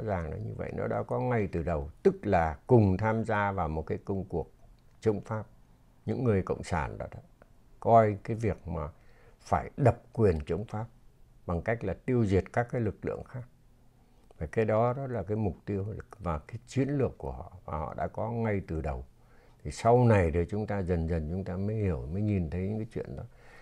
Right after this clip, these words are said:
Thì đó là cái phần đầu để nói về chủ nghĩa cộng sản đã xâm nhập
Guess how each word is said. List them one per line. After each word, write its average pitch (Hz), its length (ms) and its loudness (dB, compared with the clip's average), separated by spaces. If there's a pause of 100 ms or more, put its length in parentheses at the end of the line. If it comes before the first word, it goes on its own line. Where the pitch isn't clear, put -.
(120)
Thì 85 80 -4
đó 110 180 4
là 98 240 2 (1000)
cái 123 140 0 (260)
phần 90 280 4
đầu 90 240 8 (320)
để 73 160 -4
nói 101 440 2
về 92 360 6 (960)
chủ 95 180 6
nghĩa 101 240 2
cộng - 200 -4
sản 69 320 -4
đã - 100 -4
xâm 104 280 -2
nhập 95 120 2